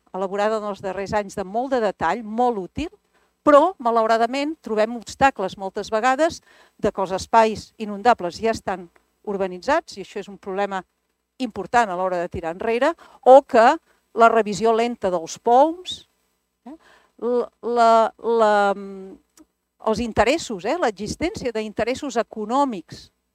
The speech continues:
eh, enfront de fer, fer accions clares enfront d'aquests problemes reals que tenim, són molts, eh, i això és un obstacle molt clar. De factors, en tin-,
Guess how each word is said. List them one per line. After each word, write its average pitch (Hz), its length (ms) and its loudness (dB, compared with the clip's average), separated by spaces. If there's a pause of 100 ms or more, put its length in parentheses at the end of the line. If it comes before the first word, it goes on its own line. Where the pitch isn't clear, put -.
eh, 269 140 -8 (160)
enfront 247 540 -4
de 233 160 4 (100)
fer, - 300 -8 (1040)
fer 240 240 4
accions 240 600 -4
clares 220 600 0
enfront 240 280 -8
d'aquests 233 320 -6
problemes 220 640 -2 (220)
reals 196 360 -2
que 208 80 -10
tenim, 262 320 -6 (240)
són 226 320 -4
molts, 147 400 -8
eh, 214 160 -6
i 226 80 -10
això 233 160 -8
és 220 80 -8
un 254 120 -8
obstacle 208 520 -8
molt 190 280 -12
clar. - 200 -10 (960)
De 254 420 10
factors, 262 400 2
en 262 140 -2
tin-, 247 240 -6